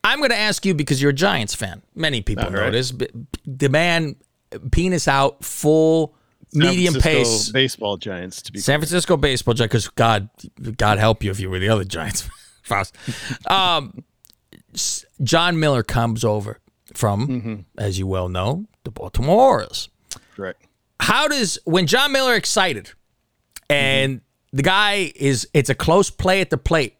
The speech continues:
Speaker 1: Faust,
Speaker 2: Mm-hmm.
Speaker 1: and he's safe. How, how, how does it go?
Speaker 2: Safe.
Speaker 1: Yes. Okay. Right. <laughs> Safe! If I, oh, he, he's into it. Right. I
Speaker 2: Yes.
Speaker 1: remember, and this goes, this is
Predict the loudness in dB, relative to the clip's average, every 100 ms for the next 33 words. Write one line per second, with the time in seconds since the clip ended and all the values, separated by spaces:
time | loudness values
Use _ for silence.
0 | _ -4 -4 -8 -14 _ _ _ _ _
1 | _ -10 -4 0 0 0 2 0 0 -4
2 | -4 0 0 -2 -2 0 0 -4 -6 -8
3 | -10 _ _ -14 -14 _ 0 4 6 6
4 | 6 4 4 2 2 0 -4 0 2 2
5 | 2 2 2 2 2 -2 -8 -14 -10 -6
6 | -4 2 6 6 6 2 2 2 6 4
7 | 4 2 2 4 4 2 2 2 2 4
8 | 2 4 2 0 -6 -20 -20 -20 -2 2
9 | 2 2 2 4 4 4 4 4 2 0
10 | -6 _ 0 2 2 2 4 4 4 0
11 | -8 -6 2 2 2 -2 0 2 4 2
12 | 0